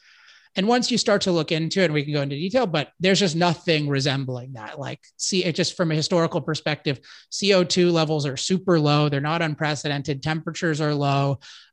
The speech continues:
We will, I mean, huge plant growth comes from C O two.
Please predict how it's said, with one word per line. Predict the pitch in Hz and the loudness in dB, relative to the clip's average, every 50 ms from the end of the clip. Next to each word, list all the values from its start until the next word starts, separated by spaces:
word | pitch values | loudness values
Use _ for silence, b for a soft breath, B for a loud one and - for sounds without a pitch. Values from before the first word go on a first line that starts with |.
| _ _ | _ _
We | 160 151 147 151 | 0 0 0 0
will, | 175 185 170 151 156 - _ _ _ _ | -2 -2 -2 -2 -2 -6 _ _ _ _
I | 180 | -2
mean, | 165 156 143 143 147 - - - _ _ _ - - - - | 0 0 0 -2 -6 -10 -18 -20 _ _ _ -20 -16 -14 -2
huge | - 208 214 220 170 - | 2 2 4 4 2 0
plant | - - 185 175 175 175 | 0 0 0 0 0 0
growth | - 175 160 156 160 | 2 2 2 2 0
comes | - - 160 151 151 | -2 -2 -2 -2 -2
from | - - 151 139 | -4 -4 -4 -4
C | - - 165 156 | -2 0 0 2
O | 147 147 | 2 0
two. | 143 - - 147 143 143 139 | 0 0 0 0 2 0 0